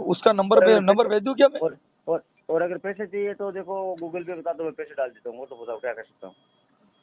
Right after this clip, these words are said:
Speaker 1: हम्म, आपको जो कै-, कैसे करना है वो ऐसे उसके साथ बात कर लो ना।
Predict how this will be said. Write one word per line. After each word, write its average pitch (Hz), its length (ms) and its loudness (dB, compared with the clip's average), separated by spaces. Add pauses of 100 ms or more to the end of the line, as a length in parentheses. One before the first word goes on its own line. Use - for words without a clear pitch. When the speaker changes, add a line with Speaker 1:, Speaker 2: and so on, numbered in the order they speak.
Speaker 1:
हम्म, 160 320 -2
आपको 185 260 2
जो 202 240 4
कै-, 190 280 4
कैसे 208 240 4
करना 190 240 2
है 190 80 4
वो 180 160 6
ऐसे 190 500 4
उसके 196 340 2
साथ 202 160 0
बात 180 240 2
कर - 100 2
लो 240 120 6
ना। 285 140 -2